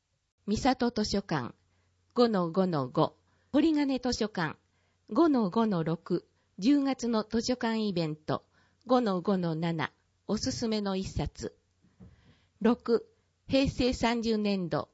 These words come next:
後期スポーツ教室参加者募集。十四ページ。六の一、平日の昼間に開催する教室。六の二、平日の夜間に開催する教室。十五ページ。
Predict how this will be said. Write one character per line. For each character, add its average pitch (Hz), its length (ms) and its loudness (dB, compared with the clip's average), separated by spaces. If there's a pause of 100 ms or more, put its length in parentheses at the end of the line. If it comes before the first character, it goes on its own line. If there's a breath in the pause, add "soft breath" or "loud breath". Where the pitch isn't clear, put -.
後 277 220 2
期 - 280 -4
ス - 140 -12
ポ 254 160 2
ー 240 60 2
ツ 254 140 -8
教 196 260 0
室 - 280 -6
参 226 280 -4
加 226 100 -4
者 185 180 -2
募 160 140 -2
集。 - 380 -2 (100)
十 214 220 2
四 202 260 -2
ペ 180 220 -2
ー 135 60 -4
ジ。 - 240 -12 (720 soft breath)
六 214 280 0
の 208 160 0
一、 165 400 -4 (360)
平 247 160 2
日 226 320 -4
の 226 140 0
昼 240 260 -2
間 247 100 2
に 196 160 -2
開 208 200 0
催 208 260 -2
す 190 180 -6
る 185 80 -4
教 175 260 -4
室。 - 400 -6 (720)
六 214 320 2
の 196 160 0
二、 165 260 -4 (320)
平 247 160 2
日 226 340 -4
の 214 120 0
夜 285 140 2
間 190 240 -2
に 165 120 -4
開 208 200 -2
催 202 260 -4
す 190 160 -8
る 185 120 -4
教 165 260 -4
室。 - 400 -8 (240)
十 220 200 0
五 214 180 0
ペ 175 220 0
ー 147 60 -8
ジ。 - 200 -10